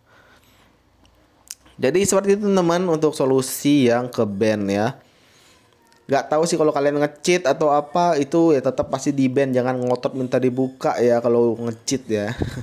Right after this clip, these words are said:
<laughs> Kalau masalah nickname mungkin masih ada toleransi gitu, karena tidak sefatal orang nge-cheat. Kalau nge-cheat tuh udah deh, uninstall aja ya. <laughs> Oke, seperti itu ya teman-teman solusi untuk di-ban. Ini cuma saya kasih gambaran saja, belum terbukti bisa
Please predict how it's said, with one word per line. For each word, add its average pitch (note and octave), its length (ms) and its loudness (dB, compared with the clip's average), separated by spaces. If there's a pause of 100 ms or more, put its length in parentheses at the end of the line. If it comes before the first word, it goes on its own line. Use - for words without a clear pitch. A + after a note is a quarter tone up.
<laughs> - 480 -18
Kalau D#3+ 160 0
masalah D#3 400 0
nickname F3 320 -2
mungkin G#3 240 0
masih G3 240 2
ada F#3 160 2
toleransi F3+ 800 0
gitu, A2+ 160 -4
karena D#3 300 -2
tidak B2+ 400 -2
sefatal C#3 560 -2
orang B2+ 240 0
nge-cheat. D3+ 400 -4
Kalau B2+ 160 2
nge-cheat C3 260 -4
tuh D3+ 220 -4
udah D#3 180 0
deh, C3 220 2
uninstall C3+ 560 -2
aja B2 320 -2
ya. G2+ 140 -4 (640)
<laughs> B3+ 680 -8
Oke, D3 320 -4 (320)
seperti A3+ 320 2
itu B3+ 80 2
ya A#3+ 80 4
teman-teman A3 400 2
solusi F#3 340 2
untuk F#3 220 0
di-ban. C#3+ 480 0
Ini D3+ 80 -2
cuma D3 240 -2
saya C#3+ 160 -2
kasih C#3+ 160 -2
gambaran B2 560 0
saja, B2 320 0
belum C#3 320 0
terbukti D3 560 0
bisa C#3 720 -2